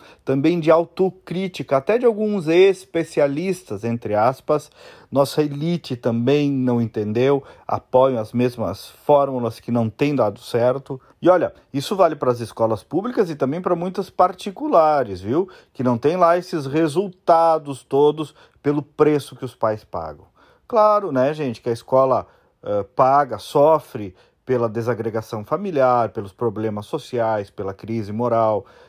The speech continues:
pela falta de limites dentro de casa. Mas o desafio, então, é compreender essa realidade e entregar melhor a partir dela. Eu fico vendo agora, por exemplo,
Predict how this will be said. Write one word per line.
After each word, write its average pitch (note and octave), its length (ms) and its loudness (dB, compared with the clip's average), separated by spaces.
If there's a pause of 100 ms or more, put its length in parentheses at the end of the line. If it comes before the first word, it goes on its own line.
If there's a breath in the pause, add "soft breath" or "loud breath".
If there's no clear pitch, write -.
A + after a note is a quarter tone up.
(100 soft breath)
pela A#2 240 0
falta B2 400 0
de A2+ 140 -6
limites C3+ 460 0
dentro A2+ 340 -6
de D3+ 140 -6
casa. B2 440 2 (320 soft breath)
Mas A3+ 380 2
o A#3 60 -8
desafio, F#3 480 0
então, F3 240 0
é C3 80 0
compreender A#2+ 600 -4
essa E3 220 -2
realidade C3+ 800 0 (280 soft breath)
e C3+ 240 -6
entregar C3+ 800 2
melhor A#2 360 2
a A#2+ 60 0
partir A2 440 -6
dela. F2+ 360 -6
Eu F#2 60 -8
fico - 320 -8
vendo D3 340 2
agora, A#2+ 380 4
por G#2 160 -8
exemplo, B2 420 -4